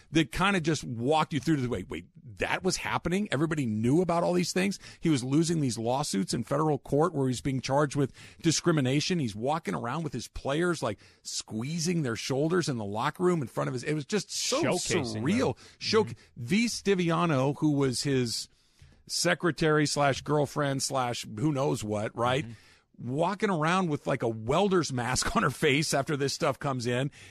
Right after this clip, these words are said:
Speaker 1: It was just, it's surreal. He's saying these horrible, horrible things about Magic Johnson. He's saying horrible, horrible things about pretty much everybody on the face of the earth. And he was an owner of an N B A team, and everybody knew. And then finally, because somebody rolled tape on him,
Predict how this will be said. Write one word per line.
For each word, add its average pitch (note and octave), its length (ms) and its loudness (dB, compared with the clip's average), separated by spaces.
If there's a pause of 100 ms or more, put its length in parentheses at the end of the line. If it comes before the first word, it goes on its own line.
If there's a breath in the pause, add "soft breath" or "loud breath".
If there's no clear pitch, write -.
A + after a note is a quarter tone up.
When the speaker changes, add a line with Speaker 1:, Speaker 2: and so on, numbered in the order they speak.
Speaker 1:
It G#3+ 120 4
was G#3 160 4
just, - 240 -4
it's F#3+ 260 -2
surreal. G#3+ 300 0 (160 loud breath)
He's F3+ 200 0
saying F#3+ 300 2
these D3 180 -2
horrible, C3+ 920 2
horrible F3+ 520 2
things E3 320 0
about B2+ 220 -2
Magic B2+ 340 0
Johnson. G#2 520 -2 (240 loud breath)
He's E3+ 180 0
saying D#3+ 260 2 (120)
horrible, F#3+ 480 6
horrible D#3 340 2
things F#3 240 0
about C3+ 240 -2
pretty D#4+ 160 -2
much D3+ 300 -4 (280 soft breath)
everybody D#3+ 560 4
on C3 140 0
the A#2+ 80 -4
face D3 300 0
of B2 80 -2
the A2 160 2
earth. F#3+ 340 2 (540 soft breath)
And F3+ 120 2
he G#3+ 80 6
was F#3+ 140 2
an D#3 80 2
owner F3 320 0
of C3+ 80 -2
an C#3 80 -2
N C#3 120 -2
B B2 200 0
A A3 60 -2
team, D#3 200 -4
and B2+ 160 -6
everybody G3 460 0
knew. F3 180 0
And D#3+ 120 0
then D#3 160 0 (180 loud breath)
finally, F#3+ 500 2
because E3 300 0
somebody D3+ 260 0
rolled C3+ 240 2
tape C#3+ 280 0
on A2+ 140 0
him, G#2 120 -4